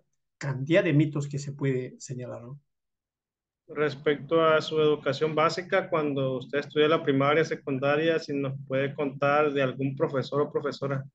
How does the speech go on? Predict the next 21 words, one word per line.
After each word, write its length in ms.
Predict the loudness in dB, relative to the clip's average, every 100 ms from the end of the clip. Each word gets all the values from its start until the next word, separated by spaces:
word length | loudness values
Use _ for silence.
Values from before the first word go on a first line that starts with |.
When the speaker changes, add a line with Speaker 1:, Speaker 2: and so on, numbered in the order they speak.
| _ _ -8
Speaker 2:
que 60 |
le 100 | -2
haya 220 | 2 2
marcado. 720 | 2 0 -2 -6 -2 -2 -4 -10 _ _ _ _ _ _ _ _ _ _ _ _ _ _ _ _ _ _ _ _ _ _
Speaker 1:
Bueno, 500 | 0 2 4 2 0
mi 180 | 0 -2
pueblo 240 | 0 0
es 60 | 2
tan 160 | 0 -2
pequeño, 280 | -2 0 0
éramos 280 | 0 -2 -4
apenas 400 | -2 2 2 0
en 140 | -6
pa-, 160 | -6 -6
cada 220 | -4 -2
grado, 340 | 0 0 0
pues, 220 | -6 -10 -4
cinco 300 | -4 -4 -8
o 20 |
seis 260 | -10 -8
alumnos, 600 | -4 -2 0 -2 -6 -14